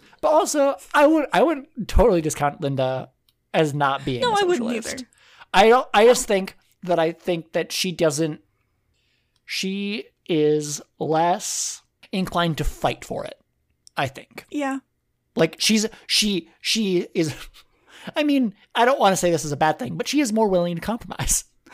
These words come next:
Speaker 1: Um,
Speaker 2: And that's not necessarily a bad thing.
Speaker 1: No.
Speaker 2: I mean, compromise
Speaker 1: Or,
Speaker 2: is sort of
Speaker 1: uh,
Speaker 2: how anything
Speaker 1: or,
Speaker 2: happens.
Speaker 1: or, or, like, in either, uh, like, in either direction. Like, I'm not saying
Speaker 2: Yeah.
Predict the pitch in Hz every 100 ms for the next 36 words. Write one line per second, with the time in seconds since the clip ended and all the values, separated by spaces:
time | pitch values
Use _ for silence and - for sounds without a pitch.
0 | 339 - 226 220 214 214 214 214 - -
1 | - 440 494 523 587 453 359 - 254 415
2 | 320 - 214 - - - 294 _ _ 320
3 | 302 - _ - 302 311 392 240 254 240
4 | 285 285 285 247 240 233 233 220 214 247
5 | 269 202 175 - 190 160 175 156 131 -
6 | 247 226 - 190 190 165 131 123 - -
7 | - 160 170 170 160 170 160 151 151